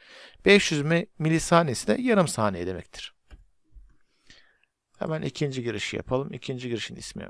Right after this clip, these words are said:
B olsun. Burada da iki tane sıfır, iki tane bir, iki tane sıfır, iki tane bir. Toplam on tane olacağı için iki tane daha sıfır yazdım mı on tane rakama tamamlamış oluyoruz.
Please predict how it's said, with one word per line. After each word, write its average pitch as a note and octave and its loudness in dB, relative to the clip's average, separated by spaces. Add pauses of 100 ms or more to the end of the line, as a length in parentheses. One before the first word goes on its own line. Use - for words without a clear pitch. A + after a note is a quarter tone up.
(180)
B A#2 -2
olsun. C3 -6 (800)
Burada E3 6
da E3+ 6 (440)
iki D3 2 (100)
tane A#2+ 0
sıfır, - 0 (160)
iki - -4
tane A2+ -2
bir, D3 0 (220)
iki - -2
tane A#2 0
sıfır, - -4 (160)
iki - -8
tane G#2+ -4
bir. D#3 0 (600)
Toplam C#3+ 4
on D3 6
tane B2 0
olacağı G#2+ -2
için - -6
iki C#3 -6
tane B2 -2
daha G#2+ -2
sıfır - -12
yazdım A#2+ 2
mı D3+ -6 (680)
on C#3+ 4
tane A#2+ -2 (100)
rakama C3+ -4 (220)
tamamlamış A#2 -6
oluyoruz. - -12